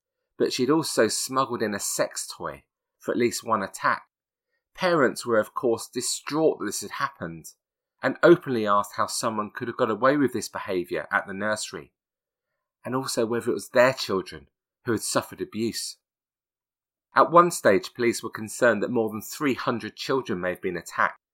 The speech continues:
This was narrowed down to thirty by police, and George admitted making a hundred twenty-four images of children between December and June. She targeted younger children,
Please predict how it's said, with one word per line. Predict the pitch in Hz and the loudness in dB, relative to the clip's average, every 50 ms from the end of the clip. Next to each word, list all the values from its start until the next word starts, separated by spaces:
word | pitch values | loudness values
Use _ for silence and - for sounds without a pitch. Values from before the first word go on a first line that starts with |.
| _ _ _ _ _ _ - | _ _ _ _ _ _ 4
This | 190 190 - | 4 4 4
was | - 156 123 139 | 4 -4 -2 2
narrowed | 143 135 135 127 - | 4 6 6 6 4
down | - 127 120 107 - | 4 4 4 4 2
to | - | -4
thirty | - - - 135 135 127 - - 95 | -4 4 6 6 6 6 2 -4 0
by | - 92 87 | 2 2 0
police, | - - 104 104 110 117 - - - - - - _ _ _ _ _ _ _ _ _ _ _ - | 0 -2 -2 0 0 0 0 -2 -6 -8 -10 -12 _ _ _ _ _ _ _ _ _ _ _ -4
and | 123 120 117 | -4 -4 -2
George | - 131 143 139 131 - 117 | 0 2 4 4 4 2 0
admitted | 101 107 123 123 - - 117 - - | -2 0 -2 -2 -2 -4 -10 -6 -4
making | 104 98 95 - - 104 | -4 -4 -4 -4 -8 -8
a | 98 92 | -6 -6
hundred | - - 127 123 107 120 113 107 | -6 -6 -6 -6 -6 -8 -8 -8
twenty-four | - - - 113 104 98 - - 107 101 - - | -8 -6 -6 -6 -6 -6 -2 2 2 2 2 0
images | 113 117 113 95 104 98 - | -4 -6 -6 -6 -8 -10 -12
of | - - | -14 -14
children | - - 127 117 113 101 - 82 71 _ _ _ _ | -10 -4 -2 -2 -2 -2 -6 -12 -18 _ _ _ _
between | - - - - 90 87 | -20 -12 -8 -8 -6 -6
December | 90 - - 104 92 87 82 85 | -8 -8 -4 -4 -4 -4 -6 -12
and | 82 85 | -14 -12
June. | 80 - 95 95 87 78 - _ _ _ _ _ _ _ _ _ _ _ _ _ _ | -6 -4 -4 -4 -4 -6 -10 _ _ _ _ _ _ _ _ _ _ _ _ _ _
She | - - 160 | -4 -4 -4
targeted | 156 - 190 175 156 - - 143 127 135 | 0 6 6 6 6 6 2 -4 0 2
younger | 139 123 117 107 | 2 2 2 0
children, | 104 - - 170 170 151 - - 87 76 | -6 -6 -2 0 0 0 0 -2 -6 -6